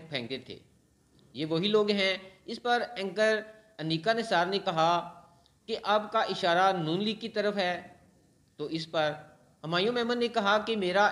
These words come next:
इशारा नहीं, बल्कि मैं वाज़िया अल्फाज में कहता हूँ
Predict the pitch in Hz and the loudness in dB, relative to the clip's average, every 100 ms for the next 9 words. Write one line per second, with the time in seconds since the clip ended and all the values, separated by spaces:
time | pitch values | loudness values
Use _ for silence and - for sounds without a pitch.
0 | 196 - 160 175 202 190 196 170 156 185 | 0 0 2 2 2 0 -2 -2 -2 -2
1 | 185 170 143 147 156 185 165 156 147 151 | -2 -2 0 0 2 2 2 -2 0 0
2 | 196 196 175 160 160 151 151 | 0 -2 -2 -2 -4 -4 -6